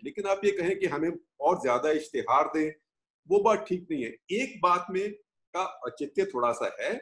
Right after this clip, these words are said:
कि जो सरकार ads देती है, उसके rate थोड़े बेहतर किए जाएं, लेकिन उसमें सरकार का ये कहना है कि अगर हमारे rate इतने लो हैं, तो आप उनको छापते क्यों हैं? तो फिर ये, ये market principles हैं।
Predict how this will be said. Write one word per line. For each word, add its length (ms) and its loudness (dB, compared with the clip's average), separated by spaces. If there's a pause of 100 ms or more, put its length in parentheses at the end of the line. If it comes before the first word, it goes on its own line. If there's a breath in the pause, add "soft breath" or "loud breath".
(440)
कि 100 0
जो 220 -2
सरकार 720 2
ads 220 0
देती 360 -6
है, 180 -4
उसके 320 -2
rate 580 4
थोड़े 220 4
बेहतर 520 -4 (460)
किए 220 8
जाएं, 240 -4 (460)
लेकिन 380 2
उसमें 280 2
सरकार 520 2
का 140 0
ये 140 4
कहना 340 0
है 180 -2 (140)
कि 60 0
अगर 180 2
हमारे 260 2
rate 380 0
इतने 320 4
लो 380 4
हैं, 160 -2 (400)
तो 60 0
आप 200 6
उनको 200 -6
छापते 400 -2
क्यों 220 -4
हैं? 80 -14 (580)
तो 60 -4 (120)
फिर 100 0
ये, 420 2 (240)
ये 300 -2 (240)
market 600 2
principles 540 0
हैं। 240 0